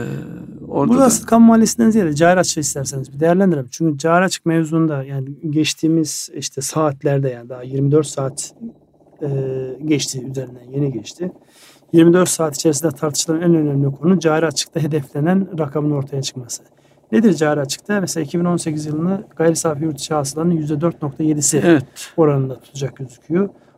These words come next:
Speaker 2: On dokuzda üç nokta üç, yirmide iki nokta yedi. Şimdi buradaki
Speaker 1: Ve iki nokta altı diye
Speaker 2: burada
Speaker 1: devam.
Speaker 2: gelen, e, şey nedir? Değerlendirmelerdeki eleştiri ne? E, büyüme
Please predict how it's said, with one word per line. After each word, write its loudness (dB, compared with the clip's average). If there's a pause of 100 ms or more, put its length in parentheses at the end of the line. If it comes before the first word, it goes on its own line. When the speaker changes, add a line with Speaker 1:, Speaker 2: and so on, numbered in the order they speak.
(160)
Speaker 2:
On 6
dokuzda -2 (240)
üç -2
nokta 2
üç, -4 (300)
yirmide 4
iki 0
nokta -4
yedi. -4 (480)
Şimdi -4
buradaki 0
Speaker 1:
Ve 6
iki 0
nokta 0
altı -4
diye 2
Speaker 2:
burada 4
Speaker 1:
devam. 2
Speaker 2:
gelen, 4 (180)
e, -8
şey 2
nedir? 0 (140)
Değerlendirmelerdeki 0 (360)
eleştiri -4
ne? -4 (680)
E, 2 (140)
büyüme 6